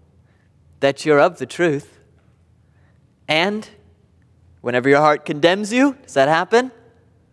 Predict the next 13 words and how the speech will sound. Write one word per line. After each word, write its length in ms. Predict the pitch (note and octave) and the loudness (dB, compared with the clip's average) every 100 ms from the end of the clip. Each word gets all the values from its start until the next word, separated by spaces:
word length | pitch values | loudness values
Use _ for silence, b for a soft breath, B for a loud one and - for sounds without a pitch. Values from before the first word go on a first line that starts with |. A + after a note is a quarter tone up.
| B B B B B B B B | B B B B B B B B
<sighs> 60 | B B B B _ _ _ _ | B B B B _ _ _ _
You 140 | C#3 E3+ | -6 -6
can 220 | D3+ A#2+ | -8 -10
reassure 800 | A#2 C#3 E3 D#3 - - D3 C#3+ | -4 2 2 2 -2 -2 0 0
your 260 | B2 B2 | -2 -4
heart, 540 | A2+ - C3 G2+ - - _ _ _ _ _ _ _ _ _ | -6 -6 -4 -4 -8 -20 _ _ _ _ _ _ _ _ _
that 100 | G#2+ | -8
is 160 | A#2 G#2+ | -8 -6
your 100 | G#2+ | -10
conscience 600 | - C3 B2+ G#2 A2 - | -4 -6 -4 -10 -12 -14
in 100 | G#2+ | -14
this 160 | A2 - | -14 -10
case, 420 | A2+ G#2+ - | -10 -10 -14